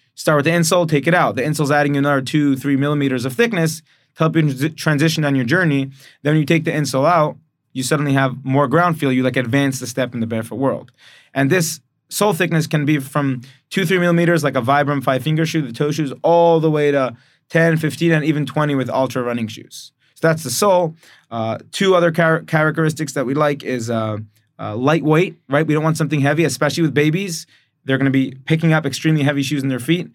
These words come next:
We want something as light as possible. We want something flexible and bendy 'cause that what's the, that's what the foot does. And lastly, we want something firmly attached to the foot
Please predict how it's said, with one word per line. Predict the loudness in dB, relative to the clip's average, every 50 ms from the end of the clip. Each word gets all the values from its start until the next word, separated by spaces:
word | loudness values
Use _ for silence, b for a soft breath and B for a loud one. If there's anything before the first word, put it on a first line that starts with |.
| _ _ -4
We |
want | -2 -2 0
something | 0 0 0
as | 0 2
light | 2 2 2
as | 2 2
possible. | 2 0 0 2 0 -2 -2 -4 B B B B
We | 0 2
want | 2 2 2
something | 0 0 0
flexible | 0 2 0 0 0 -2 -2 -2 0
and | 0 2 2
bendy | 2 2 2 0 -2 -2
'cause | -2 -2 -2
that | -2 -2
what's | -2 -4 -10 -14
the, | -18 -18 -20 _ -6
that's | -2 -2 -2 -2 -4
what | -8 -12
the | -12 -10
foot | -10 -10 -6 -2
does. | 0 2 2 2 0 -4 -8 b b b b b b b
And | -2 0 2
lastly, | 2 2 2 2 2 2 2
we | 4 4
want | 2 2 0
something | 0 -2 -2
firmly | -2 0 0 0 0 2 0 -2
attached | -2 -2 -2 -2 -2 -4 -6 -10
to | -10
the | -10
foot | -10 -8 -8 -8 -10